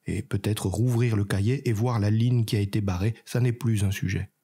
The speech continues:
Dieu veut que tous les hommes soient sauvés. S'il y a quelque chose empêchait mon salut, il l'aurait montré. Enfin, en cette matière, peut-être plus qu'en d'autres, se confier à la tendresse de la Vierge Marie.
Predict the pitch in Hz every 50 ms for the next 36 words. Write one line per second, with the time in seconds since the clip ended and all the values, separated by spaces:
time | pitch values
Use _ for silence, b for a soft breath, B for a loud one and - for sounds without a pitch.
0 | _ _ - 110 127 151 147 131 131 117 - 117 - - 147 135 123 110 104 107
1 | 113 104 104 101 - 113 98 95 - 104 101 98 92 90 101 B B B B -
2 | - - 120 117 117 107 104 - 135 117 - 123 110 - 131 123 110 104 104 101
3 | - 113 101 - 113 104 101 98 95 - - 98 101 107 123 117 - - - 117
4 | 110 110 110 104 98 104 95 92 90 92 - - - 95 - - _ _ _ -
5 | 92 95 - - 110 127 139 123 110 - - 101 - 117 107 120 113 107 107 104
6 | - 139 139 143 156 147 147 - - 113 - 117 113 - - 107 95 - 143 135
7 | 135 - - 107 107 104 98 95 98 123 147 - - - _ - - 127 104 -
8 | 107 101 - 120 120 113 101 101 98 - 98 95 98 98 113 123 120 107 101 101
9 | 104 104 104 - 120 107 95 92 101 104 98 98 98 95 92 101 107 120 165 170
10 | 143